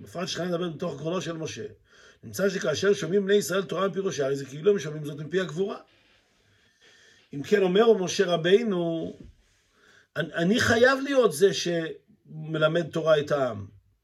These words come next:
והם חייבים לבוא אליי, מכיוון שאני עכשיו צריך למסור להם את דברי האלוקים ואת תורותיו. עכשיו, מכיוון שאני למדתי מפי הגבורה, אז אני יכול להעביר להם את זה בדיוק כפי שזה נאמר לי. אין אף אחד אחר שלמד את זה מפי הגבורה."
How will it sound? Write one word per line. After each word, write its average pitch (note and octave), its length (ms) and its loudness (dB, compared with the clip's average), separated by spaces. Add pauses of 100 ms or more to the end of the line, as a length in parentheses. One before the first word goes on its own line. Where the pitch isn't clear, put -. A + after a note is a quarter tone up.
(120)
והם D#3+ 100 -4
חייבים F3 320 4
לבוא A3 260 2
אליי, A#3+ 180 0
מכיוון F3+ 220 -4
שאני G#3 260 0
עכשיו G#3 160 2
צריך G3+ 160 -4
למסור G#3+ 340 4
להם E3 420 2 (440)
את E3 80 -4
דברי E3+ 320 4
האלוקים G#3+ 440 4
ואת F#3+ 160 4
תורותיו. D3+ 560 4 (1700)
עכשיו, F#3+ 440 2
מכיוון F3+ 400 2
שאני G3+ 200 6
למדתי G#3+ 460 4
מפי G#3 180 4
הגבורה, E3 500 2
אז D3 120 -2
אני F3+ 160 0
יכול A#3+ 240 0
להעביר F#3 360 4
להם F3 240 4
את D3+ 100 -6
זה D#3 260 -4
בדיוק E3 300 -4
כפי G#3+ 120 -6
שזה G3+ 220 2
נאמר A3 380 2
לי. C#4 100 -12
אין G#3+ 240 -4
אף A3 160 0
אחד A3+ 180 0
אחר A#3+ 220 0
שלמד A3+ 300 0
את G3+ 100 0
זה F#3 100 0
מפי F3 240 -4
הגבורה." B2+ 380 -8